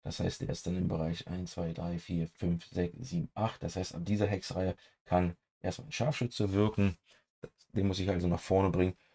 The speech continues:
Und die Infanterie kann dann eben nachrücken. Eins, zwei, drei, vier, machen wir fünf ab ins Minenfeld. Ausgelöst. Nein, Glück gehabt, eins. Also haben wir das Ding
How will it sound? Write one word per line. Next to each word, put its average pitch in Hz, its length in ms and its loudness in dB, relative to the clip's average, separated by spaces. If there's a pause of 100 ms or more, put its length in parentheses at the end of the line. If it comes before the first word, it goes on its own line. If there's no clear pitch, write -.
(200)
Und 92 140 0
die 90 100 4
Infanterie 90 600 2 (140)
kann 87 180 -2
dann 87 140 0
eben 87 200 0
nachrücken. 101 680 2 (640)
Eins, 87 400 0
zwei, 85 380 -2 (120)
drei, 87 460 0 (240)
vier, 90 540 2 (160)
machen 90 240 -4
wir - 140 -4 (180)
fünf 120 360 6
ab - 220 -2
ins - 220 -4
Minenfeld. 104 680 8 (640)
Ausgelöst. 95 840 4 (120)
Nein, 98 380 4
Glück - 160 0
gehabt, - 400 -4
eins. 92 480 0
Also 82 320 -2
haben 80 140 -4
wir 82 80 -2
das 82 160 -6
Ding 82 200 -4